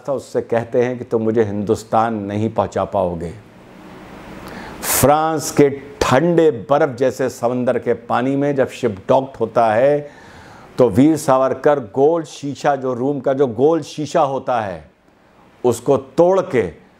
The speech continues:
उसमें से निकल के समंदर में छलांग मारता है और तैरता हुआ फ्रांस के तट मर्सनालीज पहुंचता है।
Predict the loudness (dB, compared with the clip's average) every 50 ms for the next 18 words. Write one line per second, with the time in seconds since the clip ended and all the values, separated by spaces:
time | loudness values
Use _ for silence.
0 | _ -8 -6 -6 -2 0 0 0 2 2 0 0 0 0 -2 0 0 0 0 -2
1 | -4 -6 -6 -6 -8 -8 -6 -4 -4 -2 -2 -2 -2 -2 -2 -6 -6 -8 -8 -6
2 | -4 -2 -2 -2 -4 -6 -6 -8 -10 -10 -8 -8 -8 -8 -10 -14 -16 -20 -20 -20
3 | -20 -20 -20 -20 -20 -20 -20 -20 -20 -20 -20 -20 -18 -18 -18 -18 -18 -18 -18 -18
4 | -18 -18 -18 -20 -20 -20 -20 -10 -2 0 0 0 0 0 0 2 4 4 4 2
5 | 2 2 2 2 2 2 2 2 2 2 -2 -6 -10 -8 -6 -4 -4 -4 -6 -8
6 | -6 -4 -4 -4 -2 -2 0 0 0 0 -4 -14 -20 -20 _ _ -20 -20 -20 -8
7 | -2 -2 -2 -2 0 0 0 0 0 0 -2 -4 -4 -2 -2 -2 -2 -4 -8 -6
8 | -4 -4 -4 -6 -10 -12 -14